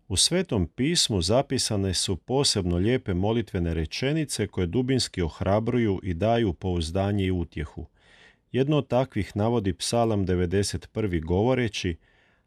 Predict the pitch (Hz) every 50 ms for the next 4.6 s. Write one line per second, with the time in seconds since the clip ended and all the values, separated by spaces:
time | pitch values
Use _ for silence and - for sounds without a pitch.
0 | _ _ _ - 110 123 139 131 123 123 113 107 98 95 90 82 - - - 110
1 | 110 107 101 95 85 78 101 123 139 - - - 147 127 113 117 107 92 101 90
2 | 92 87 - - 80 - - - - 123 135 139 139 139 127 120 101 90 85 82
3 | - - - 120 135 147 139 123 - - 117 120 113 - 123 113 101 107 98 92
4 | 87 82 - - 85 90 98 110 117 127 123 110